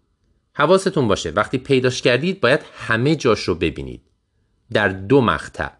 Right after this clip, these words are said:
یعنی از چپ به راست تکون می‌دید پروبتون رو، بعد نود درجه میچرخونید و از بالا به پایین دوباره تکون می‌دید. برای اینکه تمام جاهای کیسه صفرا رو ببینید. سنگ چه شکلیه؟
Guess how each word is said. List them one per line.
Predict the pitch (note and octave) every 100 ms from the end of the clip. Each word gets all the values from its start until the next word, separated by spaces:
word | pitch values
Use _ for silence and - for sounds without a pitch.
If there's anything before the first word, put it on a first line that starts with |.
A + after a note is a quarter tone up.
| _ _ _ _ _
یعنی | G#2 G2+ A2+
از | F#2 F#2+ -
چپ | - G2 -
به | F#2
راست | F2+ B2 - E3
تکون | E3
می‌دید | D#3+ D3+ D#3 D#3 _ _ - _ _ -
پروبتون | C#3 C3+ B2+ C#3+ C3
رو، | C3+ C3+ - -
بعد | F#2+ G#2 G#2 A2
نود | F#2+ F2 G2+ F#2+
درجه | E2 D#2
میچرخونید | F#2 A2+ D3+ - D3+ D3 G2
و |
از | F2 E2 -
بالا | E2 D#2
به | E2
پایین | - F2 G#2+
دوباره | G2 D#2 E2+ A#2+
تکون | F#2 D#2 F2
می‌دید. | C#2+ C#2 C2+ _ _ _ _ _
برای | - F#2+
اینکه | A#2 A#2+ A#2+ B2+ A#2 - _ _
تمام | - A#2 B2 D#3+ E3
جاهای | A2+ F#2 A2+
کیسه | - F#2
صفرا | - E2+ - G2+
رو | G2
ببینید. | F#2 D2+ C2 B1+ - _ _ _ _ _ _
سنگ | - - D3 E3 - -
چه | -
شکلیه؟ | A2+ G#2 - C#3 C#3+ G2 F2+ F#2+